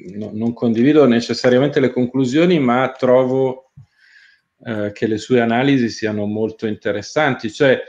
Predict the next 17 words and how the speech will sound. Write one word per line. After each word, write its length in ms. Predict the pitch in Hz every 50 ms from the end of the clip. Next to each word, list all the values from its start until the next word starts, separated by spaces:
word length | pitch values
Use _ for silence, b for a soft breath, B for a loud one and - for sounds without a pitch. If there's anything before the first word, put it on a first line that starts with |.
| B B B B B _ _
eh, 720 | - 127 123 123 123 120 117 117 110 101 92 80 58 - - _ _
forse 640 | _ - - 151 160 175 175 - 233 220 185 - -
è 560 | - 127 123 139 170 190 175 180 - - _ _ _
pensare 560 | - 143 131 127 131 - - 143 165 175 175
nuove 400 | 143 127 131 143 160 170 151 143
forme 520 | 127 - - 160 156 143 131 131 127 120 113
di 100 | 120 123
alleanza, 1200 | 120 127 131 143 151 151 143 135 131 127 127 127 127 - - - 147 147 160 175 175 175 - _ _ _ _ _ _ _ _ _ _
eh, 920 | - - 110 110 110 107 107 107 107 104 104 104 101 101 98 101 101 101 - _ _ _
tra, 760 | - 120 117 117 131 156 170 165 175 - - 104 104 101 104
eh, 80 | 101 98
gli 140 | 98 101 98
sfruttati, 840 | - - - 104 98 92 _ - 143 156 135 101 92 - - 104
ecco, 280 | 104 104 101 - 98 90
tra 220 | - - 95 -
chi, 420 | _ - 113 113 117 123 123 -
eh, 840 | - 87 98 95 95 95 92 92 92 90 90 87 85 - - - -